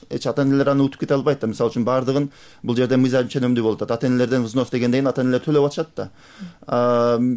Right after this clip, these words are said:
башка нерсе болсо мен ушул акыркы биздин, э, телефон чалган адам менен мен макулмун. Себеби бул жерде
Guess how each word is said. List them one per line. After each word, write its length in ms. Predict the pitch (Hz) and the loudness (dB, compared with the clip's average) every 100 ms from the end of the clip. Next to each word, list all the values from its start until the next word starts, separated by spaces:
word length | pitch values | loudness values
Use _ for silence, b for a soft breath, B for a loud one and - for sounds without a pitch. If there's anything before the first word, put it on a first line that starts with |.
| - | -2
башка 320 | 143 - 175 | -4 -2 -2
нерсе 280 | 165 147 165 | -2 0 0
болсо 220 | 160 170 | 0 2
мен 160 | 151 | 2
ушул 260 | 139 131 131 | 2 2 0
акыркы 440 | 127 147 131 131 | 0 -2 0 0
биздин, 400 | 120 117 120 123 | 0 -2 0 2
э, 300 | 117 117 113 - - | 2 0 -2 -4 -2
телефон 320 | 127 127 123 | -2 0 -2
чалган 320 | 131 123 123 | 0 0 0
адам 200 | 123 123 | 0 2
менен 220 | 123 120 | 2 2
мен 160 | 123 120 | 2 2
макулмун. 460 | 123 127 147 170 | 0 -2 -6 -6
Себеби 300 | 143 127 123 | -4 0 0
бул 160 | 117 123 | 0 -2
жерде 320 | 120 120 127 | -2 0 -2